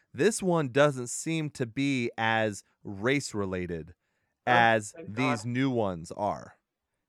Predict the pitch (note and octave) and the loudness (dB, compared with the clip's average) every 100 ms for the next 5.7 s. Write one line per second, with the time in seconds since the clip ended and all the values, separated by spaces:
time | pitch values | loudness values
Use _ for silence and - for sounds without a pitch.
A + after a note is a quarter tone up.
0 | _ _ A#3 D4 A#3 G#3+ G#3+ C#4 G#3+ - | _ _ 0 6 6 6 2 2 0 0
1 | - G#3 G3+ E3 E3+ D#3+ B2+ D3 G3 - | 2 4 4 2 -2 -2 -4 -2 -2 -2
2 | C#3+ C#3 D3+ - _ _ _ _ - F4+ | 0 0 0 -6 _ _ _ _ 2 4
3 | D#4+ D4 A#3+ D#4 D4+ C#4+ C#4+ A#3+ C4+ C4+ | 4 2 0 0 2 0 -2 -2 -2 0
4 | C4 B3 B3+ A3 - - - G3+ A#3 C4 | 2 4 4 2 -6 -8 -6 0 0 2
5 | G3+ D#3 F3 G#3+ A#3+ A3 | 0 0 2 2 0 -2